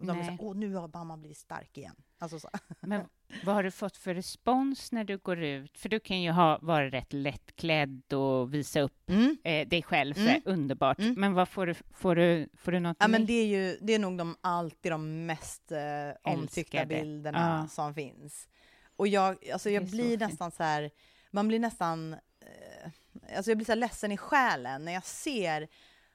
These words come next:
Speaker 1: alltså, att vuxna kvinnor skriver, du vet, så här öppet också, för man skriver ju, när man skriver en kommentar är det ju öppet för alla
Speaker 2: Ja.
Speaker 1: att se.
Speaker 2: Ja, det är fantastiskt.
Speaker 1: Och också så här, du vet, "Jag har inte, jag har inte älskat min kropp på så himla länge", eller du vet, "Senast idag stod jag och tänkte på, fan vad ful min mage är efter jag fått barn", och, ja, men du vet.
Speaker 2: Mm.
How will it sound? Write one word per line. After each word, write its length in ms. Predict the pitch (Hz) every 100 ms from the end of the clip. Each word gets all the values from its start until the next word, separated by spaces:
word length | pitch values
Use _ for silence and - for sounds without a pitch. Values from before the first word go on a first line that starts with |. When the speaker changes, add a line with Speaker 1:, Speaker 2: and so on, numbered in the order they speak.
| _ -
Speaker 1:
alltså, 200 | 208 214
att 100 | 190
vuxna 480 | 247 - - -
kvinnor 520 | 208 240 240 220 240 170
skriver, 720 | - 247 269 208 170 160 160
du 100 | 185
vet, 160 | 185
så 60 | - -
här 80 |
öppet 440 | 247 - _ 359 -
också, 280 | 165 - 180
för 100 | 196
man 100 | 190
skriver 220 | 220 294
ju, 60 |
när 120 | 220 220
man 80 |
skriver 180 | 202 214
en 60 | 202
kommentar 300 | 202 185 214
är 40 |
det 60 | 262
ju 120 | 262
öppet 200 | 240 208
för 60 | 208
alla 140 | 196
Speaker 2:
Ja. 60 | 180
Speaker 1:
att 80 |
se. 280 | - 262 123 71 -
Speaker 2:
Ja, 140 | 165 160
det 60 |
är 40 | 196
fantastiskt. 440 | - 170 180 233
Speaker 1:
Och 80 | 233
också 280 | 247 - 247
så 100 | 240
här, 80 | 214
du 80 |
vet, 220 | 202 185 185
"Jag 120 | 220
har 100 | 233
inte, 280 | 220 156 196
jag 80 | 226
har 20 |
inte 140 | 226
älskat 300 | 226 220 220
min 100 | 214
kropp 160 | 208 208
på 80 | 196
så 100 | 185
himla 220 | 214 202
länge", 720 | 208 220 214 208 202 208 202
eller 160 | 196 190
du 80 | 190
vet, 340 | 190 180 - - -
"Senast 340 | - 226 208 208
idag 400 | 185 214 208 208
stod 260 | - 196
jag 80 | 185
och 60 | -
tänkte 380 | 208 185 -
på, 160 | 190 185
fan 440 | - 208 190 180
vad 100 | 180
ful 520 | - _ - 208 202 196
min 180 | 190
mage 400 | 196 202 185 190
är 100 | 190
efter 160 | 180 -
jag 80 | 185
fått 200 | 180 156
barn", 440 | 185 185 185 180
och, 60 | 180
ja, 60 |
men 140 | 247 262
du 60 |
vet. 140 | 247 180
Speaker 2:
Mm. 140 | 185